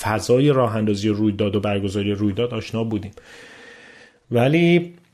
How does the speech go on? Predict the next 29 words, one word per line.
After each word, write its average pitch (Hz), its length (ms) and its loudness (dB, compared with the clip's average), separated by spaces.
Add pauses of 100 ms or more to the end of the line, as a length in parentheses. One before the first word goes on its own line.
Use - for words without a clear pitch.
افتادیم 160 440 2
دنبال 151 300 4
اسپانسر 139 760 2
دیگه. 104 460 2
هر 117 120 0
کی 135 180 -4
که 135 100 0
میشناختیم 123 1000 0
ایمیل، 127 640 2 (180)
همزمان 113 580 0
هر 117 160 0
کی - 140 0
که - 140 4
میشناختیم 110 480 0
منتور، 131 720 2
شروع 110 220 -4
کردیم 120 260 2
ریچ 107 200 0
اوت 104 160 -6
کردن 107 220 0
و 117 260 -2
در 98 80 -8
واقع 101 240 -2
تماس 104 300 -6
گرفتن 113 320 -4
با 117 80 -2
خیلیا. 139 680 0 (680)
و، 120 100 4
اه، 117 220 2